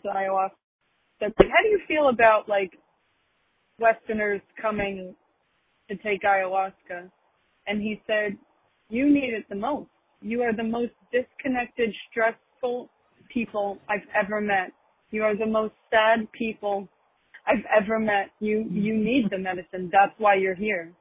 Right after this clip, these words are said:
Speaker 1: because you
Speaker 2: Mm-hmm.
Speaker 1: forgot who you are. That's why you're here." And, and I believe that, and I don't know if it means that everyone needs to go to Peru and do ayahuasca. I don't think that's the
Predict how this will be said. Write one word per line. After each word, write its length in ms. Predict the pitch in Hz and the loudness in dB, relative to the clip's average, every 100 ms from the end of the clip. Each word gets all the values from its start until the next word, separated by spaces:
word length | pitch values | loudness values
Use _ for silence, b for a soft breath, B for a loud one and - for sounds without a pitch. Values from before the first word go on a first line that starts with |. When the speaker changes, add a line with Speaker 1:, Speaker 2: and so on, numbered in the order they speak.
| _ | _
Speaker 1:
because 380 | 208 - 208 202 202 | -8 -6 -4 -4 -2
you 420 | 185 175 165 190 | -2 -2 -2 -2
Speaker 2:
Mm-hmm. 120 | 175 | 0
Speaker 1:
forgot 460 | 208 208 202 208 208 | 0 2 4 2 0
who 120 | 214 | -2
you 240 | 208 208 | -2 0
are. 320 | 202 196 175 180 _ _ _ _ - | 2 0 -2 -10 _ _ _ _ 0
That's 220 | 196 - | 0 0
why 160 | 202 190 | 0 0
you're 200 | 185 180 | 0 -4
here." 300 | 180 175 175 180 _ _ _ - | -10 -14 -16 _ _ _ _ -6
And, 340 | 202 202 202 202 - | -2 0 0 -4 -8
and 160 | 214 202 | -4 0
I 140 | 202 | 0
believe 420 | 202 208 208 214 196 | -2 -6 -6 -8 -8
that, 200 | 202 190 190 | -4 -4 -4
and 280 | 196 185 180 _ _ _ _ - _ - | -6 -6 -8 _ _ _ _ -20 _ -2
I 140 | 208 | 0
don't 240 | 208 226 240 | 4 4 4
know 220 | 240 240 | 0 -2
if 80 | 233 | 0
it 120 | 240 226 | -2 0
means 300 | 233 233 220 | -2 -2 0
that 160 | 214 - | 0 2
everyone 580 | 240 214 247 226 226 226 | 2 2 -2 -2 -2 -2
needs 220 | 226 220 _ - | -4 -6 _ -10
to 80 | |
go 320 | 196 220 214 208 | -4 0 0 -2
to 60 | 226 - | -8 -6
Peru 340 | 208 208 202 | -2 0 0
and 180 | 202 196 | -2 -4
do 100 | 196 | -2
ayahuasca. 680 | 190 190 185 196 220 - 190 | 0 2 2 2 2 2 2
I 120 | 185 | 2
don't 260 | 190 196 - 196 | 2 0 0 -2
think 180 | 202 202 | -4 -2
that's 220 | 196 202 - | -2 -2 -4
the 100 | 214 | -10